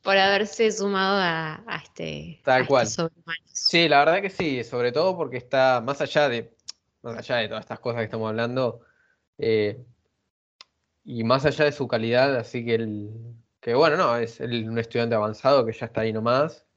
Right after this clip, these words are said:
Speaker 2: eh, y la
Speaker 1: Mm.
Speaker 2: verdad, no es poco lo que está haciendo, es mucho, más teniendo
Speaker 1: Sí.
Speaker 2: en cuenta que es un tipo de trabajo que acá en Argentina no, no hay casi nada.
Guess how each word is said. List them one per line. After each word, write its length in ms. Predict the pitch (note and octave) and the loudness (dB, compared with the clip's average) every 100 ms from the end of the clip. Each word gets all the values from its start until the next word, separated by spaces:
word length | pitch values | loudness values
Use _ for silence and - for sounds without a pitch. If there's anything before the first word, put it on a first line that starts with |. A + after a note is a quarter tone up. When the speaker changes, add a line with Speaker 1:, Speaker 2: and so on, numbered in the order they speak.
| D#3 | -12
Speaker 2:
eh, 260 | A#2+ - | -10 -10
y 160 | - A#2 | -8 -6
la 120 | G#2+ | -2
Speaker 1:
Mm. 80 | G#2 | 0
Speaker 2:
verdad, 380 | A2+ C3 B2+ B2+ _ _ _ _ - _ - _ | 4 4 4 -2 _ _ _ _ -20 _ -16 _
no 100 | D3 | 0
es 80 | C#3 | 2
poco 280 | - C3 A#2+ | 2 0 2
lo 120 | A#2 | 0
que 60 | A2 | -4
está 160 | - | -6
haciendo, 560 | A#2 - B2 C3 D3 - _ _ | -8 -6 -6 -6 -8 -12 _ _
es 100 | B2+ | -10
mucho, 420 | A#2+ B2+ B2 D3+ - _ _ _ _ _ _ - | -8 -6 -4 -6 -6 _ _ _ _ _ _ 0
más 280 | C#3 D3+ D#3 | 4 4 2
teniendo 300 | C#3 B2+ B2+ | -4 -4 -4
Speaker 1:
Sí. 40 | |
Speaker 2:
en 40 | B2 | -4
cuenta 400 | C3 C3 C3+ - | -4 0 -2 -2
que 360 | B2 B2+ C3 - | -4 -4 -6 -10
es 160 | B2 | -12
un 100 | B2+ | -8
tipo 180 | A#2+ B2 | -4 -2
de 60 | A#2+ | -2
trabajo 600 | A#2+ A#2 A#2+ - B2+ - _ _ - - - | 0 -2 -2 -6 -10 -12 _ _ -10 -8 -4
que 80 | A#2 | -4
acá 220 | G#2+ B2 | 0 -2
en 80 | A#2+ | -2
Argentina 560 | A#2+ A#2 G#2+ A#2+ B2 | -4 -6 -4 -4 -2
no, 640 | A#2 G#2+ A2 G#2+ G#2 - - C3 C3+ _ _ _ _ _ _ _ _ _ | -4 -4 -4 -4 -6 -10 -14 -20 -20 _ _ _ _ _ _ _ _ _
no 100 | - | -6
hay 40 | B2 | -2
casi 260 | B2+ - | -2 -2
nada. 500 | B2+ C3 C3+ C#3 D#3 | 0 4 6 4 4